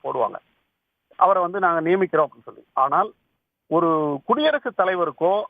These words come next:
அரசியல் சாசன பதவியில் இருக்கக்கூடிய ஆ-, ஆளுநர்களை போன்றவர்களுக்கோ டைரக்ஷன் கொடுக்கிறது அப்படின்றத ரொம்ப அரிதாகவே உச்சநீதிமன்றம் வைத்துக் கொள்ளும். ஏன்னா ஒரு அரிதினும் அரிதான வழக்குகள்ல தான் தன்னுடைய சிறப்பு அதிகாரத்தை உச்சநீதிமன்றம் பயன்படுத்தும்.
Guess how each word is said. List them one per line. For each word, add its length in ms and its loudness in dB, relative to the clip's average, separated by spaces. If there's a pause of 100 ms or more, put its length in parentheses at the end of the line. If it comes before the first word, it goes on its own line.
அரசியல் 480 0
சாசன 340 0
பதவியில் 380 0
இருக்கக்கூடிய 640 -2 (100)
ஆ-, 360 4
ஆளுநர்களை 480 2
போன்றவர்களுக்கோ 760 0 (540)
டைரக்ஷன் 540 2
கொடுக்கிறது 600 -4 (100)
அப்படின்றத 360 -4
ரொம்ப 340 0
அரிதாகவே 640 -2
உச்சநீதிமன்றம் 640 -6
வைத்துக் 280 -4
கொள்ளும். 260 -8 (640)
ஏன்னா 400 0 (120)
ஒரு 380 -2
அரிதினும் 400 0
அரிதான 400 0
வழக்குகள்ல 520 -2
தான் 280 0
தன்னுடைய 320 -6
சிறப்பு 240 -2
அதிகாரத்தை 460 -4
உச்சநீதிமன்றம் 640 -10
பயன்படுத்தும். 560 -4